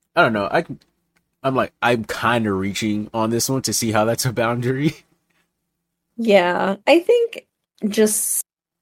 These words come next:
Speaker 2: maybe the boundary is, like, I,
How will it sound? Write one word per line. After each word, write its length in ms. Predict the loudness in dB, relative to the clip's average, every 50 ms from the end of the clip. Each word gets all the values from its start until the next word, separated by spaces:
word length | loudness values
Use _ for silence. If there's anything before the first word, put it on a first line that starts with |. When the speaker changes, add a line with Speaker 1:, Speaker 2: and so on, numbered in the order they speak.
| _ _ _ _ _ _ _ -2
Speaker 2:
maybe 380 | 0 2 2 2 2 2 2 4
the 160 | 6 4 4
boundary 580 | 4 2 -2 0 0 0 0 0 -2 -2 -2
is, 320 | -2 2 0 0 0 0 0
like, 420 | 0 0 0 -2 -4 -6 -12 _ _ _ _ _ _ _ _ _ _ _ _ _ _ _ _ _ _ _ _ _ _ _ _ _ 0
I, 1300 | 2 4 4 6 4 4 4 4 4 4 4 2 2 2 0 -2 -2 -2 -4 -4 -4 -4 -4 -4 -6 -8